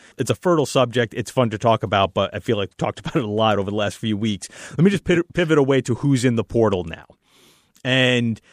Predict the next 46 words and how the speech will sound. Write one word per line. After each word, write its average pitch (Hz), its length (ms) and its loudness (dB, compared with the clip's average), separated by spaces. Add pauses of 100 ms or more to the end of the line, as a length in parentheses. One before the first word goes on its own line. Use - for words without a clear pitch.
(680)
you 131 200 -4
know, 127 60 4
you 123 180 0
do 147 260 2
a 131 60 2
top 139 260 -2
twenty-five, 120 720 2
and 107 140 -6
who 151 120 2
knows, 127 220 2
by 113 140 0
the 104 60 -4
time 127 200 0
we're 117 80 2
done, 113 320 2
you're, 110 260 0
we're 110 200 0
done 101 340 0 (140)
recording 143 500 0
this, 123 340 0
and, 104 520 0 (280)
uh, 95 360 2 (180)
you 117 240 0
are 107 100 4
listening 117 460 2
to 120 160 2
it, 110 80 4
listener, 110 540 2 (340)
a 117 80 -2
few 131 180 0
of 131 80 2
these 113 160 0
guys 104 240 0
could 110 160 2
already 101 360 2
be 98 160 -4
off 101 220 0
the 113 100 -6
board 98 340 -2
and, 92 220 -4
and, 98 240 -6
and 101 320 -6
with 110 160 2
a 113 60 0
new 101 180 -2
school. 151 500 0